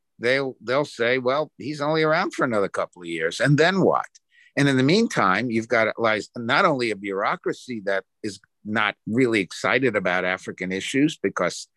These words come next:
it focuses on the big ones, right? China, Russia, Europe, Asia, but also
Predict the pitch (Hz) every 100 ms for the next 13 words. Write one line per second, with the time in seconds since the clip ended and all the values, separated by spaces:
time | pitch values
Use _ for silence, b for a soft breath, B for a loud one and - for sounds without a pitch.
0 | b 98 98 127 117 - - 107 95 -
1 | - 95 92 80 B B B 104 95 127
2 | 107 95 76 76 90 104 110 - 101 98
3 | 90 80 85 95 - 73 90 110 90 -
4 | _ 107 98 92 123 - _ _ _ 139
5 | 127 - 139 180 180 120 98 117